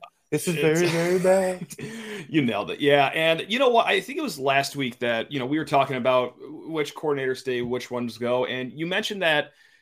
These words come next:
Speaker 2: Jay Johnson, you think, may have a stronger footprint in staying next year because of his, you know, recruiting.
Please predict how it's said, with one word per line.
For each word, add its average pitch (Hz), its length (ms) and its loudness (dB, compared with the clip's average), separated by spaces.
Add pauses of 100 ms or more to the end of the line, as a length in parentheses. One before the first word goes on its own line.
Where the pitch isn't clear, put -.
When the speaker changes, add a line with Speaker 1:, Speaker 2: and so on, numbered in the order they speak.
(120)
Speaker 2:
Jay 175 220 6
Johnson, 143 400 0
you 127 80 -6
think, 127 280 -6
may 127 340 0
have 123 200 -2
a 117 60 -8
stronger 120 420 -6
footprint - 540 -6
in 113 100 -8
staying 117 400 -6
next 113 280 -6
year 120 100 -4
because 110 280 -10
of 113 100 -12
his, 110 520 -8
you 101 180 -14
know, 123 60 -14
recruiting. 123 580 -2